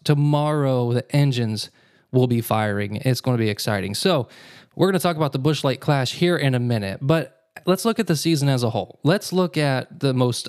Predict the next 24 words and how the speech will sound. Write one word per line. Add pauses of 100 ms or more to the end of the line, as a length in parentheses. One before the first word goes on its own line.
(120)
anticipated
races
of
twenty
twenty-four. (340)
And
I'm
curious
if
you
would
agree
with
this
or
not.
So (300)
le-,
let
me
know
in
the
comments